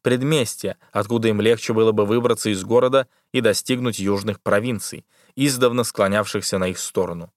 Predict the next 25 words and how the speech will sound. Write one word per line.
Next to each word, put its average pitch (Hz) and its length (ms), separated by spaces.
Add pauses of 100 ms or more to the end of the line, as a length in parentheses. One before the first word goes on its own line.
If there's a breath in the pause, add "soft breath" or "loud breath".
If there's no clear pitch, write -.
(440)
С 98 100
другой 107 360
стороны, 135 480 (300 soft breath)
казалось 127 420
бесполезным 143 760
и 139 40
даже 131 240
неблагоразумным 131 840
прибегать 117 480
к - 60
милосердию 113 560
монарха 110 440
в 101 60
минуту, 107 560 (360)
когда, 113 280
возбужденный 113 720
бойней, 135 560 (180 soft breath)
он 147 160
только 147 320
и 139 100
думал, 156 300
что 117 220
о 117 40
новых 117 280
жертвах. 98 680